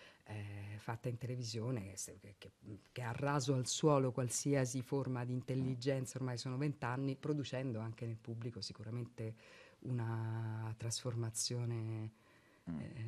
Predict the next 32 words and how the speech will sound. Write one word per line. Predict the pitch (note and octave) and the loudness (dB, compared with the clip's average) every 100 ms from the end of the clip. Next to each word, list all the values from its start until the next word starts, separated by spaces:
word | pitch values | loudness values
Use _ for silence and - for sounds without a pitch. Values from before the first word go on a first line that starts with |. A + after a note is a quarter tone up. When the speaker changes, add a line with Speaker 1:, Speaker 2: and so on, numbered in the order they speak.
| A#2 | -2
Speaker 1:
non | A#2 A2+ A2 G#2+ G#2 | -2 -2 -2 -4 -4
positiva. | A#2 A#2 - A2 | -6 -4 2 4
Speaker 2:
Non | G#2+ | 4
indifferente, | B2+ A#2 A2+ E2+ D2 - | 4 2 2 0 -2 -8
quindi | F2 F2 | -8 -6
mu-, | E2+ F2 | -6 -6
mutazione | F2+ G2 - A2 | -6 -6 -4 -4
antropologica. | F#2 F#2+ F#2 F#2+ F#2+ | -4 -6 -2 -2 -2
Speaker 1:
Sensibi-, | - C#3+ C#3 - E3+ E3 D3 | 2 2 2 2 2 4 8
mutazione | D3 D3 D#3+ - - G3 | 8 10 8 8 10 12
antropologica, | D#3+ D3+ D#3 D#3+ F3 | 12 8 8 10 8
sì, | - | 8
Speaker 2:
Un | C#3+ B2 | 6 6
po' | D3+ | 6
Speaker 1:
mutazione | D3 - E3+ | 8 10 8
antro-, | C#3 | 8
Speaker 2:
impegnativo, | C3 A#2 G2+ | 6 6 8
però. | A2 | 12
Speaker 1:
beh, | F3+ | 12
sull'umorismo, | - G3+ G3+ G3+ G#3 C4 F3 D3 C3 | 12 10 12 12 10 8 8 8 6
sull'umorismo | - C#3+ C#3+ C#3+ D#3 A#3 G3 D#3+ C#3 | 4 4 6 8 8 6 4 6 6
sicuramente | C3 B2+ B2+ D#3+ D3 A#2+ G#2 A#2 G#2+ G2+ B2 | 4 2 2 4 6 6 4 -2 -4 -4 0
è, | |
Speaker 2:
Ah. | A#2 | 0
Speaker 1:
è | F#2+ F#2+ - - | 0 -4 -14 -2
tanta, | C#3 B2 G2+ | 0 0 -2
nel | F2+ | -6
senso | - A2 A2+ | -4 -4 -4
che | |
prima | A2+ C3+ B2 | -6 -2 0
la | A#2+ | 0
gente | A#2 A#2+ A#2 C3 | 0 -2 0 -2